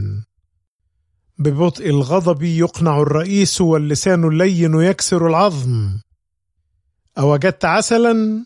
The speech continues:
فكل كفايتك لئلا تتخم فتتقيأه. اجعل رجلك عزيزة في بيت قريبك لئلا يمل منك فيبغضك.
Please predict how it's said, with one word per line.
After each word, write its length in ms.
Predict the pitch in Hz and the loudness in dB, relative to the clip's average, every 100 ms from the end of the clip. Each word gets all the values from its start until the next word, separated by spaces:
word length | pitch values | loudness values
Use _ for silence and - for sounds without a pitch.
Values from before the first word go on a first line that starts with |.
| - | -12
فكل 400 | - 208 247 214 | -6 -2 0 0
كفايتك 720 | - - 185 185 214 180 - | -2 0 2 2 0 -2 -2
لئلا 400 | 156 170 165 165 | -2 0 0 0
تتخم 600 | - 147 - 165 170 151 | -2 -4 -2 -2 0 0
فتتقيأه. 1300 | 131 139 139 - 135 135 135 170 175 113 101 107 98 101 _ _ _ _ _ _ _ _ _ _ - | 0 -2 -2 -2 -2 -2 0 0 -2 -2 -2 -2 -6 -14 _ _ _ _ _ _ _ _ _ _ -4
اجعل 340 | 156 156 147 | 0 0 2
رجلك 420 | 170 165 165 - | 0 0 0 0
عزيزة 720 | 160 135 139 196 156 160 160 147 | 0 0 2 2 2 0 0 -2
في 200 | - 156 | 0 0
بيت 300 | 160 160 160 | 0 -2 -4
قريبك 600 | - 156 180 180 156 - | -2 0 2 0 0 0
لئلا 540 | 151 160 160 156 151 | -2 0 0 0 2
يمل 360 | 147 175 170 147 | 0 0 0 0
منك 340 | 165 190 - | 0 0 -2
فيبغضك. 920 | 147 156 143 131 147 196 151 110 - | -2 0 0 0 -2 -2 -2 -6 -12